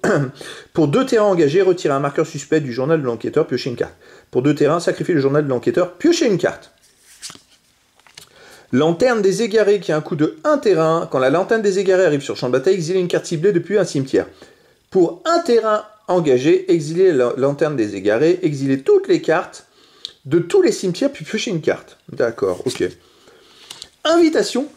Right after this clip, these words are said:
de mariage, qui a un coût de deux terrains. Quand l'invitation de mariage arrive sur le champ de bataille, piochez une carte.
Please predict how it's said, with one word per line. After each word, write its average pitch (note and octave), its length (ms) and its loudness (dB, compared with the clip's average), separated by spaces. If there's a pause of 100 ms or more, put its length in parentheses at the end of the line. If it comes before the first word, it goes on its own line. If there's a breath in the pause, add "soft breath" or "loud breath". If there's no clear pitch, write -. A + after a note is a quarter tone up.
(520 soft breath)
de D#3+ 180 0
mariage, F#3 560 2
qui F#3+ 80 0
a F3+ 60 2
un F3+ 40 0
coût F3+ 160 -6
de F#3+ 120 2
deux G3 240 0
terrains. F3+ 560 0 (180)
Quand G#3 120 2
l'invitation G#3+ 640 0
de E3+ 60 0
mariage C#3+ 380 2
arrive A2+ 160 -2
sur A2+ 100 -4
le A2 60 -6
champ G3+ 140 -2
de G3+ 60 0
bataille, G#3+ 260 2
piochez G#3 380 -4
une F3+ 140 -4
carte. - 320 -4